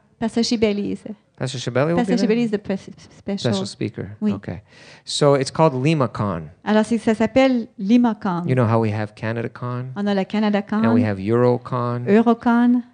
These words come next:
Speaker 2: And this is LimaCon.
Speaker 1: Ça, c'est
Speaker 2: It
Speaker 1: LimaCon.
Speaker 2: happens every year at this time.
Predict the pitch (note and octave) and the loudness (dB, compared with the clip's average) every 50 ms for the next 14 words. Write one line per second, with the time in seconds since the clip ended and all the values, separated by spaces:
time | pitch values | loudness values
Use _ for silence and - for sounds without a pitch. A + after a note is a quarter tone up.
0 | - - G2 F#2 F2+ F2 F#2 G2 G2+ - - G2+ F2+ F#2+ G2 A2 A2 G#2 F2+ - | -12 -8 -8 -8 -8 -10 -10 -10 -10 -8 -8 -10 -8 -6 -6 -4 -4 -4 -4 -6
1 | - G2 F#2 E2 F2 G#2+ A3 G#3 - A3+ G3+ G3+ G3+ A3+ G#3+ G3 F3+ F#3 - - | -6 -8 -8 -6 -4 -4 -4 -4 -2 -2 -2 2 2 2 2 2 0 -4 -6 -6
2 | - A2 - A2+ A2 G2+ G2+ A2 G#2+ A2+ A#2 A2 G#2+ A2+ A2 G#2+ G#2+ - G#2+ G#2+ | -6 -6 -4 -4 -6 -4 -4 -4 -4 -4 -6 -4 -2 -2 -2 -2 -4 -6 -10 -12
3 | - - - G#2 G2+ F#2+ G#2+ A#2+ C3+ | -12 -10 -8 -8 -6 -6 -6 -8 -10